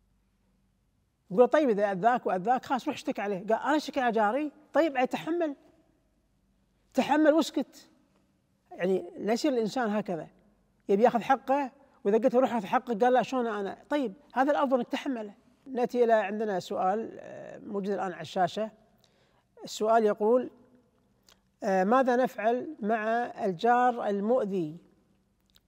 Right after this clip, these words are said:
ب، آه، الصوت؟" يعني مثلًا، مثلًا عنده يضع موسيقى أو يضع مثلًا،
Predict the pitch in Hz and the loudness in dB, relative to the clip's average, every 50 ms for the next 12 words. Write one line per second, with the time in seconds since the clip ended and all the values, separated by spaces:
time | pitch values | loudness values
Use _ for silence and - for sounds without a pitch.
0 | _ _ _ _ - 196 208 214 233 247 247 233 - - _ _ _ _ _ _ | _ _ _ _ -4 -2 0 2 2 0 0 -4 -8 -14 _ _ _ _ _ _
1 | _ _ _ _ _ _ _ _ _ _ _ _ _ _ - 196 190 180 175 175 | _ _ _ _ _ _ _ _ _ _ _ _ _ _ -8 -4 -4 -2 -2 -2
2 | 170 165 165 160 160 - 208 - - - 240 220 190 - - 226 - 185 196 208 | -4 -4 -4 -4 -4 -6 -6 -6 0 2 2 2 2 0 -2 -4 -4 -4 -4 -4
3 | 202 - 202 202 202 202 208 - _ _ _ _ _ _ _ _ _ _ _ _ | -4 -6 -4 -6 -6 -6 -8 -12 _ _ _ _ _ _ _ _ _ _ _ _
4 | _ _ - 330 240 233 202 196 196 190 175 185 175 180 175 170 180 - - - | _ _ -4 -2 0 0 -2 -2 -4 -6 -8 -6 -4 -4 -4 -4 -6 -8 -10 -12
5 | - - - - - _ _ _ _ _ _ _ _ _ _ _ _ _ _ - | -14 -16 -18 -20 -20 _ _ _ _ _ _ _ _ _ _ _ _ _ _ -20
6 | 381 359 349 - - - - 190 180 180 175 180 180 160 - 202 190 - - 175 | -20 -18 -18 -18 -16 -12 -8 -6 -4 -4 -4 -4 -4 -4 -4 -4 -4 0 2 4
7 | 175 170 170 175 175 165 165 170 165 170 175 170 170 170 156 170 180 156 - 170 | 4 4 4 4 2 0 0 -2 -4 -2 -2 -2 -2 -4 -4 -4 -8 -6 -6 -6
8 | 170 170 165 143 | -6 -6 -6 -8